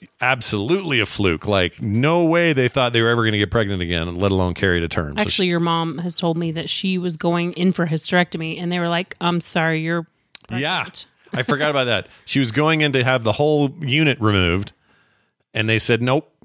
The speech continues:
Speaker 1: there's a kid in there." Not only that, there was two.
Speaker 2: There's a kid in there.
Speaker 1: There were two in there.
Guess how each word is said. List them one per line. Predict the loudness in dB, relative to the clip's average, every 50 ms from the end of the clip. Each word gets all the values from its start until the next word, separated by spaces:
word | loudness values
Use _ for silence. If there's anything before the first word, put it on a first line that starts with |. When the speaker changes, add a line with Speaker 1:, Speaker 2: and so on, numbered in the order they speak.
| -20 _ _ _ _ _
Speaker 1:
there's | -2 0 0 0 0
a | -2
kid | -2 0 0 2 2
in | 2 2 2
there." | 0 -2 -2 -6 -10 -14 _ _ _ _ _ -2
Not | 0 0 2
only | 2 2 2
that, | 2 2 0 2 2
there | 2 2
was | 2 0
two. | 0 -2 0 2
Speaker 2:
There's | 2 2 4 4 2
a | 2 0
kid | -2 -2 -2 0 0 2 2
in | 0 0 0 -2 -4
there. | -6 -6 -6 -4 0
Speaker 1:
There | 0 2
were | 2 2 2
two | 0 0 0 2 2 2
in | 2 2 2
there. | 2 4 4 4 2 2